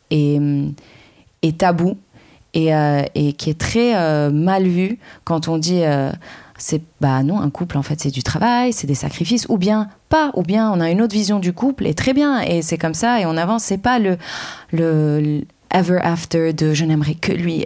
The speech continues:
pour toujours et j'aurais jamais, je trouverai jamais personne d'aussi beau que lui ». Ah, c'est, je, qu'est-ce que j'en sais, moi, je ne sais pas.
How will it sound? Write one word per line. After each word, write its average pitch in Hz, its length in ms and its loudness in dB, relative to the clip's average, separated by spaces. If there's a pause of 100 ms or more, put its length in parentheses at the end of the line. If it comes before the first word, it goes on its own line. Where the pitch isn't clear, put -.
pour - 140 -6
toujours 180 240 -2
et 180 40 2
j'aurais 160 280 2
jamais, 185 460 0
je - 100 -6
trouverai 165 280 -2
jamais 175 280 0
personne 180 460 -2
d'aussi 170 260 -2
beau 156 120 0
que 160 120 -2
lui ». 175 180 -2 (540)
Ah, 165 400 -4
c'est, 151 300 -2
je, 147 160 0 (140)
qu'est-ce - 180 -2
que 160 100 -2
j'en 160 140 0
sais, 180 180 0
moi, 156 140 0
je 139 120 -2
ne 135 60 -2
sais 175 120 -2
pas. 208 180 0